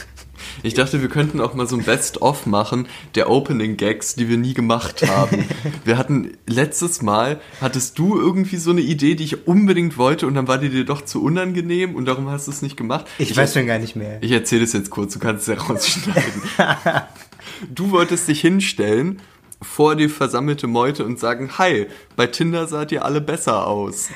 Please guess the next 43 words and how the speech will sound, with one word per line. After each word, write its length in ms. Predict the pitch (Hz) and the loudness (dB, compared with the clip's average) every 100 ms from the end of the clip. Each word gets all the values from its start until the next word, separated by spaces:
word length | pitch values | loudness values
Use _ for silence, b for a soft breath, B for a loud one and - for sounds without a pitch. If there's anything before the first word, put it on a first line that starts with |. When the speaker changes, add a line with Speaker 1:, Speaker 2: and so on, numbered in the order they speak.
| - | -2
Speaker 2:
Nein, 320 | 135 143 151 | 2 4 4
das 140 | 147 | 4
war 100 | 151 | 4
Speaker 1:
Und 80 | 151 | 4
Speaker 2:
das, 120 | 151 | 4
ich 180 | 151 156 | 4 4
hab, 80 | 175 - | 4 2
Speaker 1:
<laughs> 100 | - | 0
Speaker 2:
ich 80 | 147 | 2
hab 100 | 175 | 4
nämlich, 240 | 165 160 151 | 4 2 2
wir 100 | 160 | 2
haben 120 | 160 | 2
uns 140 | 151 | 0
in 120 | 156 147 | 0 2
ein 180 | 143 139 | 2 0
Café 340 | 127 165 170 | -4 0 2
gesetzt, 520 | 151 120 127 143 - B B | 0 0 0 0 -12 B B
so 140 | - 120 | -10 0
gegenüber. 800 | 147 143 135 156 123 110 117 147 - | 0 0 -2 -2 0 0 -2 -8 -8
Speaker 1:
Hm. 280 | 135 135 117 - | -4 -2 -4 -4
Speaker 2:
Ähm, 360 | 123 117 117 117 | 4 4 4 0
und 80 | 120 | -2
das 160 | 120 | 0
war, 180 | 147 151 | 2 2
sah 320 | 131 123 147 | 0 2 2
so 80 | 151 | 4
ein 100 | 139 | 0
bisschen 220 | 143 147 | -2 -2
aus 180 | 139 131 | -2 -2
wie 40 | 123 | -4
so 80 | 127 | -6
ein 80 | |
Café, 340 | - 123 139 131 | -6 -2 2 4
wo 60 | |
man, 320 | 127 120 117 117 - | 4 4 0 -2 0
ähm, 460 | 113 110 107 104 101 B B | 2 2 0 -4 -8 B B
mit 200 | 120 113 | -4 0
dem 280 | 117 110 110 - - | 0 0 -2 -8 -2
Tinder-Date 500 | 147 147 113 113 113 | 2 4 4 2 2
hingeht, 380 | 117 110 110 107 | -2 0 -2 -2
wenn 120 | 107 | -2
man, 260 | 107 107 | 0 -2